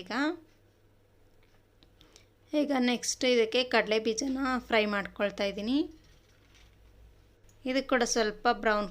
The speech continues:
ಕಲರ್ ಬರೋವರೆಗೂ ಫ್ರೈ ಮಾಡ್ಕೊಳ್ಳೋಣ. ಇದು ಕೂಡ ಸ್ವಲ್ಪ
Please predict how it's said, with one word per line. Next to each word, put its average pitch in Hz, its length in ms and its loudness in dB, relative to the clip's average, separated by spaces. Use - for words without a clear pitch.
ಕಲರ್ 214 280 0
ಬರೋವರೆಗೂ 202 440 0
ಫ್ರೈ 208 140 2
ಮಾಡ್ಕೊಳ್ಳೋಣ. 190 480 -6
ಇದು 254 100 -2
ಕೂಡ 226 140 0
ಸ್ವಲ್ಪ 208 300 -4